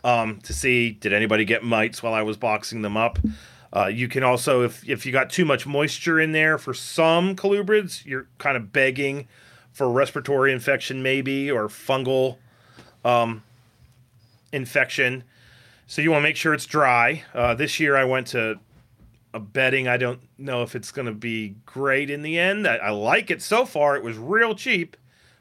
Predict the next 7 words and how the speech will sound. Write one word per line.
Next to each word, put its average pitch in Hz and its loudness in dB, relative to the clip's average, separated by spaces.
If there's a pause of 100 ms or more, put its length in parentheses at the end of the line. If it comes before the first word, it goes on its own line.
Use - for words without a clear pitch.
but 127 -4
I 135 2
used, 135 -4
um, 113 -2 (500)
corn 170 -4
cob 175 2
bedding. 185 2